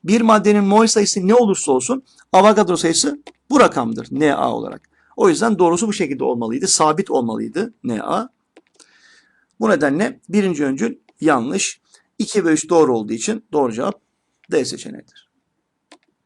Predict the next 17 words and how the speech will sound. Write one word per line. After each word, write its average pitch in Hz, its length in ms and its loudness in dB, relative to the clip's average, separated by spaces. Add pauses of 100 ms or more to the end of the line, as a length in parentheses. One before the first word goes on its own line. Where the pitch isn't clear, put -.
(600)
Sıfır - 420 -2
altı 185 400 2
mol 147 220 4 (240)
X - 280 -6
iki 180 220 -6
Y 160 260 2
N 190 220 0
bileşiğinde 135 760 2 (340)
dört 202 280 4
virgül 175 300 -2
iki - 260 -2
mol 151 220 2
atom 156 340 0
bulunduğuna 123 500 0
göre 139 300 -2
bileşik 180 380 -2
formülündeki 139 640 0